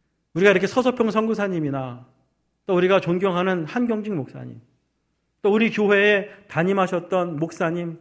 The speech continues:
또 섬기셨던 장로님들이나 또 우리 교회를 통해서 신앙이 본이 되는 여러 선배님들을 생각하면은 과연 내가 저런 그야말로 경제까지 이룰 수 있을까 생각한다면 지레 겁먹고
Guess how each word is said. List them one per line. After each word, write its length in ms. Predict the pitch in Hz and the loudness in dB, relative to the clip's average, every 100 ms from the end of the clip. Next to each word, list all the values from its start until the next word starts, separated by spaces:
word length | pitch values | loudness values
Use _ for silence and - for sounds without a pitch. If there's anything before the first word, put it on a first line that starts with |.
| - | -6
또 100 | 240 | -4
섬기셨던 500 | 254 240 233 233 208 | -2 -2 -2 -4 -6
장로님들이나 920 | - 180 220 202 190 180 185 185 175 - - - | -4 0 0 0 -4 -4 -4 -4 -6 -18 -20 -4
또 60 | |
우리 140 | 220 220 | -2 0
교회를 380 | 202 208 226 220 | 4 6 6 2
통해서 680 | 214 202 214 208 156 - _ _ _ - - | -4 0 0 0 -2 -14 _ _ _ -20 -20
신앙이 420 | - 254 226 220 | -4 0 2 0
본이 240 | 196 190 | 0 -2
되는 300 | 185 185 190 - - - | 0 -2 -2 -6 -18 0
여러 320 | 165 185 190 - - | 2 4 2 -2 -8
선배님들을 560 | - 254 247 226 202 | -2 0 2 0 -2
생각하면은 760 | 196 233 240 240 151 120 165 123 _ _ _ _ _ _ _ _ _ _ | -4 -4 -6 -6 -10 -10 -14 -18 _ _ _ _ _ _ _ _ _ _
과연 420 | - - 175 262 | -10 -2 2 4
내가 680 | 208 190 220 185 131 127 160 _ | 4 4 4 2 -4 -12 -20 _
저런 520 | - 147 226 220 - - _ | -6 -2 0 -2 -10 -20 _
그야말로 440 | 151 185 190 208 | -2 2 2 0
경제까지 880 | - 147 165 196 180 165 175 151 - _ _ | 0 -2 0 -2 -2 -6 -6 -10 -12 _ _
이룰 160 | 143 170 | -6 -4
수 100 | 156 | -6
있을까 480 | 131 139 160 147 135 | -10 -6 -2 -2 -4
생각한다면 760 | 180 190 165 139 117 175 139 - _ _ _ | -10 -10 -8 -10 -10 -12 -14 -18 _ _ _
지레 240 | - 175 | -4 -4
겁먹고 680 | 190 139 135 123 160 135 | -2 -4 -6 -8 -12 -14